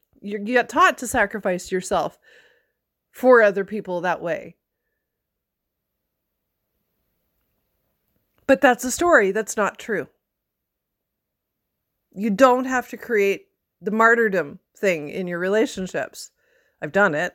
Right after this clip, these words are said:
I know what that's like. You don't have to do it. You don't have to be a martyr. You don't have to sacrifice yourself for it.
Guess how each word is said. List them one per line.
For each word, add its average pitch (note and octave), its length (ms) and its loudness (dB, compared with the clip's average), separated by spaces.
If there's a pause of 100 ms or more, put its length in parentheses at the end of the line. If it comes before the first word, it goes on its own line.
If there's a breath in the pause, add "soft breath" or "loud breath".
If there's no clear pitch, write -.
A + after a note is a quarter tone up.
I F3+ 60 -10
know F3 140 -4
what F#3 120 -4
that's D#3+ 200 -6
like. E3+ 280 -6 (100)
You G3+ 120 -8
don't G#3+ 180 2
have A3+ 180 0
to G#3 80 -12
do C4 200 2
it. D3 200 -2 (1400)
You G#3 120 -6
don't C4 220 6
have C#4 220 0
to A#3+ 80 -8
be A3+ 140 -2
a G#3+ 40 2
martyr. A3+ 480 2
You F3 120 -8
don't G#3 220 -4
have G#3+ 240 -10
to A3 100 -12
sacrifice A3+ 720 -2
yourself F3+ 480 -6 (500)
for A#3+ 400 4
it. D3 260 -8